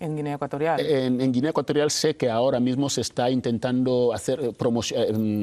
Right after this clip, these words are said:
Speaker 2: eh, eh, encarrilar mejor a la, la, la, la, la, la, las opciones de los jóvenes de Guinea Ecuatorial. Hay mucho talento, hay muchas ganas, hay, hay un país que quiere salir ya de esa, de ese,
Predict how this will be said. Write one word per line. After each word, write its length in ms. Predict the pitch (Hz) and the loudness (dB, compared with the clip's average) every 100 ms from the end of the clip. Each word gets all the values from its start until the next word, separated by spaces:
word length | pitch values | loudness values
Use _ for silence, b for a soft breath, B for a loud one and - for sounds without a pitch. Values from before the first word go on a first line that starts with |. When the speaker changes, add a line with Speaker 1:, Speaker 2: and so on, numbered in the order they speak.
| 98 | -2
Speaker 2:
eh, 240 | - 107 98 | -2 -2 -2
eh, 180 | 107 107 | -2 0
encarrilar 880 | 117 113 - 110 110 107 113 131 147 | 0 -2 -2 -2 0 0 0 0 0
mejor 560 | 143 110 - 127 135 - B B | 0 -2 0 0 0 -4 B B
a 80 | - | -2
la, 260 | 110 110 101 | 0 2 2
la, 180 | 107 95 | 2 2
la, 160 | 110 87 | 0 0
la, 180 | 101 | 0
la, 200 | 98 92 | 0 -2
la, 180 | 78 92 | -2 -2
las 260 | 82 101 - | -2 -2 -2
opciones 460 | 113 - 123 131 | -4 -2 -2 0
de 80 | 117 | 0
los 160 | 110 98 | 0 -2
jóvenes 340 | - 113 113 | -2 -2 0
de 80 | 104 | 0
Guinea 180 | 98 95 | 0 -2
Ecuatorial. 280 | 90 98 101 | -2 -2 0
Hay 40 | |
mucho 200 | 110 110 | 0 -2
talento, 600 | 104 110 135 123 117 120 B B B - | -2 0 0 0 -2 -2 B B B -2
hay 160 | 110 | 0
muchas 760 | 107 110 117 147 - - 104 98 | 2 2 2 2 0 -2 -2 0
ganas, 500 | 110 123 113 110 - | 0 0 -2 -4 -2
hay, 240 | 120 113 B B | -2 -2 B B
hay 160 | - 135 | -2 0
un 160 | 151 | 0
país 360 | 143 123 135 151 | 0 0 0 0
que 120 | 120 | -4
quiere 220 | - 127 | -2 -2
salir 460 | 117 120 110 131 - B B | -2 -2 0 -2 -4 B B
ya 360 | 113 113 120 131 - | -2 0 0 -2 0
de 160 | 107 | 2
esa, 560 | 120 - 123 117 104 101 B - | 2 0 0 0 -2 -4 B -4
de 100 | 113 | -2
ese, 460 | - 120 107 98 | 0 2 2 0